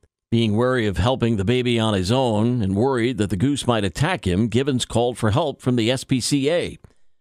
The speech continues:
But no wildlife rescuers were available. Luckily, Givens' colleague, Officer Cecilia Sharon, came to help, began to untangle the baby, and the mother goose just stood there and watched, honking occasionally.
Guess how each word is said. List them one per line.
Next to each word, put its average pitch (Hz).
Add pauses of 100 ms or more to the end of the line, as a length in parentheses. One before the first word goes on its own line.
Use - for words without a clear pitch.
(160)
But 127
no 170
wildlife 151
rescuers 127
were 165
available. 151 (920)
Luckily, 113
Givens' 120
colleague, 120
Officer 117
Cecilia 123
Sharon, 104
came 98
to 87
help, 127 (500)
began 110
to 107
untangle 120
the 98
baby, 123
and 95 (380)
the 85
mother 120
goose 135
just 147
stood 110
there 110
and 101
watched, 104
honking 117
occasionally. 92